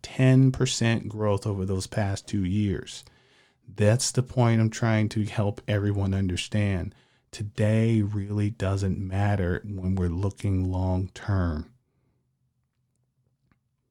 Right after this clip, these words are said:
I have one more just to drive this point home. Two thousand eight was the last recession. We haven't seen a recession since two thousand eight and nine. Two thousand eight, the Dow dropped seven hundred and thirty-three points,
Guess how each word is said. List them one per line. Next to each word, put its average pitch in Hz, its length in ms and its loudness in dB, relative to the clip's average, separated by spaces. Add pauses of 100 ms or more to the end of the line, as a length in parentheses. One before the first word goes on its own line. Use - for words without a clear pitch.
(540)
I 107 60 -6
have 101 180 0
one 110 180 8
more 107 280 6
just 98 240 -4
to 98 60 -4
drive 101 280 2
this 95 140 0
point 101 260 0
home. 101 260 2
Two 127 180 4
thousand 113 400 6
eight 113 300 4 (500)
was 92 140 -6
the 101 60 0
last 98 280 2
recession. 101 500 0
We 87 80 -4
haven't 95 200 0
seen 110 180 4
a 104 40 4
recession 110 420 0
since 113 220 0
two - 140 -2
thousand 107 300 2
eight 104 80 2
and 101 80 2
nine. 104 280 0 (600)
Two 110 100 0
thousand 101 320 4
eight, 101 240 2 (280)
the 85 140 -6
Dow 104 320 2
dropped 110 360 0
seven 110 340 2
hundred 110 320 2
and 98 180 0
thirty-three 107 520 0
points, - 500 -2